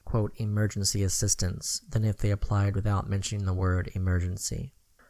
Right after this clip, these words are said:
When a child died, friends and neighbors went into action, determined to help get the child buried.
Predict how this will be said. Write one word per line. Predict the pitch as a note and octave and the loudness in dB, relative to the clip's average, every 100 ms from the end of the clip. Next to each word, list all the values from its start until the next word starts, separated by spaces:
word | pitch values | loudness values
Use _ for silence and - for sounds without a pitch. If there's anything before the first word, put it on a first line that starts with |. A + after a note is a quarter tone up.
| _ - | _ 2
When | D3 | 4
a | D3 | 6
child | - F3+ F3+ F3 | 6 8 6 6
died, | D3 C#3 C#3+ C#3+ | 8 8 8 4
friends | - C#3 C#3 | 2 0 2
and | C3 | 2
neighbors | B2 A#2+ A2+ G#2+ | 2 4 4 4
went | A2+ | 2
into | G#2+ G#2+ | 2 2
action, | G2+ G2 - - B2 - | 2 0 -2 -6 -8 -6
determined | A#2 - B2+ A#2 A2 | 2 4 4 2 2
to | G#2 | 2
help | G#2 G2 | 2 2
get | - - | -2 0
the | - | 0
child | - G2+ G2 | 2 4 2
buried. | G2+ F2+ G2 A#2 | 2 2 2 -2